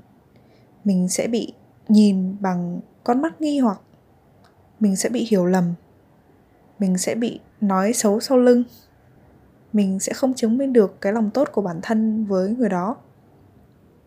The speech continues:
Có những lúc mình bị bắt buộc đặt vào tình thế là phải giao tiếp với rất là nhiều người, phải tạo những cái mối quan hệ để có thể thực hiện được những cái dự án mà mình đang làm.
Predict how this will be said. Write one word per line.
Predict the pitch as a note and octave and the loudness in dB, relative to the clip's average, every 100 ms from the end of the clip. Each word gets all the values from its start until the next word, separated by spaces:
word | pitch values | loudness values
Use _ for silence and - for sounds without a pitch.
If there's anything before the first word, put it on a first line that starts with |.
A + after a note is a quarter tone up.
| _ _ _ _ _ _ _ _ _ _ _ | _ _ _ _ _ _ _ _ _ _ _
Có | - | -4
những | A#3 B3 C#4 | 0 0 0
lúc | E4 - - | -2 -2 0
mình | A3+ G#3+ | 0 2
bị | G#3 | -2
bắt | G3+ D#4 - | -4 -8 -2
buộc | B3+ G#3+ - | 2 2 0
đặt | G#3 G3 - | -6 -6 -6
vào | G3+ | -6
tình | G3+ F#3+ | -4 -6
thế | - G3+ G3+ C4+ F4 - _ _ - | -6 -4 -2 -2 -4 -10 _ _ -6
là | G#3 G3 | -4 -4
phải | - G3 F#3 E3 - _ _ _ _ _ - | -2 -2 -2 -8 -20 _ _ _ _ _ -4
giao | A#3 | 0
tiếp | A3+ D#4 D#4+ _ | 0 0 -4 _
với | G3 G3 G3 | -4 -2 -2
rất | C#4+ C4 | -2 -2
là | |
nhiều | F#3+ F#3 | -2 -2
người, | F#3 F3+ F3 E3 _ _ _ _ _ _ _ | -2 -2 -4 -8 _ _ _ _ _ _ _
phải | - G3 F3 F3 - _ _ _ _ | -4 -4 -4 -8 -14 _ _ _ _
tạo | G#3 F#3+ G3+ | -8 -6 -6
những | G3 | -6
cái | G#3+ G3+ | -4 -2
mối | G3 F#3+ | -2 -2
quan | B3+ A#3+ | -2 -2
hệ | A#3 G3+ - _ _ | 0 -4 -8 _ _
để | G3+ | -4
có | F#3+ F#3+ | -2 -2
thể | A#3+ G3 | -2 -2
thực | G3+ | -6
hiện | - G#3+ F#3 | -2 -2 -2
được | F3+ G3 | -6 -8
những | G#3 | -6
cái | A3+ | -4
dự | A3+ - | -4 -4
án | F#3+ F#3+ A#3 | -6 -4 0
mà | C4 | 0
mình | G3 | 0
đang | G3 G#3 | -2 -4
làm. | F#3+ F3 | -4 -4